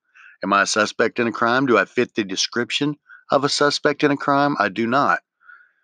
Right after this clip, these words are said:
<sighs> "This is not a consensual acquaintance. Have a good day, officer," and walk away. Well, the police don't like that, even though that's the proper way to handle them.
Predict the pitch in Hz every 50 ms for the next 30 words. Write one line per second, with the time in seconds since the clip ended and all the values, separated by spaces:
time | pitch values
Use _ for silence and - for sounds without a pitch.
0 | _ _ _ _ _ _ _ _ _ _ _ _ _ _ - - - - - -
1 | 104 104 101 - - 87 82 95 101 101 107 117 113 - 131 113 - - - 120
2 | - - 113 117 110 - - 117 113 107 107 107 107 117 - - - - _ _
3 | _ _ _ _ _ _ _ _ _ _ _ _ _ _ _ _ _ _ _ -
4 | 95 92 90 92 87 113 113 104 98 101 98 95 90 87 87 - - - - 98
5 | 95 92 87 85 82 80 - 110 - 71 71 - - - - - - - - -
6 | _ _ _ - - - 80 82 95 - - - - - 95 95 95 92 - -
7 | 98 101 101 95 98 107 120 _ - - 90 80 78 - 117 110 110 123 117 104
8 | 98 110 110 101 98 107 101 107 110 123 120 - - 107 95 - - 117 120 123
9 | - 113 95 95 101 104 104 113 127 151 156 156 147 127 120 104 98 107 101 87
10 | 76 82 -